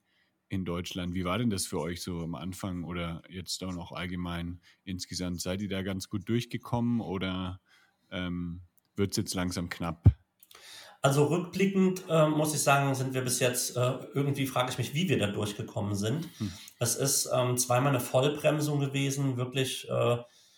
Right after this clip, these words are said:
Speaker 2: ja, man ist auf voller Fahrt und dann, äh, direkt auf Null. Ähm,
Speaker 1: Ja.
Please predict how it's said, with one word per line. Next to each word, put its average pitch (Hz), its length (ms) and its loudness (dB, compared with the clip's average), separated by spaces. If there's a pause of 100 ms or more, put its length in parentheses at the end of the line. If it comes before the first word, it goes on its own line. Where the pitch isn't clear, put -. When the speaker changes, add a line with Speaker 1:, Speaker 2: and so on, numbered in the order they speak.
(180)
Speaker 2:
ja, 120 140 4
man 117 140 4
ist 127 100 0
auf 127 160 -2
voller 135 260 4
Fahrt 123 460 0
und 120 220 -2
dann, 123 560 0
äh, - 720 -12
direkt 127 260 -4
auf 120 200 -4
Null. 139 460 2 (560)
Ähm, 127 260 6
Speaker 1:
Ja. 120 200 2